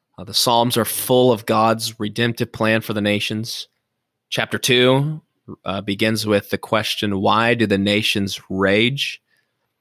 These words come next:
And a few verses later, we see God's intention to set his son on Zion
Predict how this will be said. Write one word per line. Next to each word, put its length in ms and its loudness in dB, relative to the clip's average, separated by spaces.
And 60 -8
a 40 -6
few 280 2
verses 460 2
later, 320 2
we 100 2
see 220 -2
God's 340 2
intention 600 -2
to 100 -8
set 420 -4
his 180 -6
son 600 2
on 200 0
Zion 920 -2